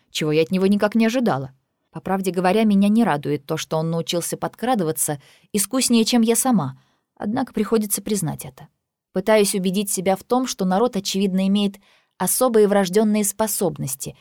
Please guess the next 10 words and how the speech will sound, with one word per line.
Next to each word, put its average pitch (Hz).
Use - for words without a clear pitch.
но 233
подозреваю, 247
что 254
на 233
самом 269
деле 180
Кардан, 208
помимо 175
всего 170
прочего, 180